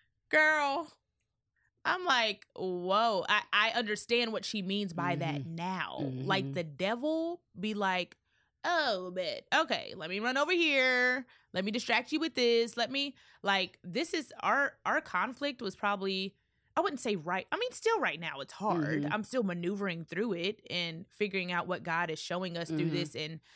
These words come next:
Speaker 1: um, how we're gonna reconnect and all
Speaker 2: Mm-hmm.
Speaker 1: of that. But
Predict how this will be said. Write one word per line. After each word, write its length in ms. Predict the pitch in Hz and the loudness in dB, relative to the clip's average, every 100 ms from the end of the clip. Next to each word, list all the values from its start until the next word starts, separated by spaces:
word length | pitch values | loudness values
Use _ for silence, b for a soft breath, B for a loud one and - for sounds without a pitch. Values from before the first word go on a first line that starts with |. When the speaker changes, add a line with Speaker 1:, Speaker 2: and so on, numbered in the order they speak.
| B B - | B B -4
Speaker 1:
um, 540 | 190 180 160 147 - - | -2 0 -2 -6 -12 -12
how 220 | - 220 | 0 2
we're 100 | 190 | 2
gonna 200 | 180 170 | -4 -4
reconnect 580 | 180 175 160 170 196 156 | -4 -6 -6 -2 0 0
and 120 | 147 | 0
all 140 | 180 180 | 2 2
Speaker 2:
Mm-hmm. 80 | 165 | 0
Speaker 1:
of 40 | |
that. 280 | 180 196 180 | -2 -2 -4
But 240 | 170 160 | -6 -6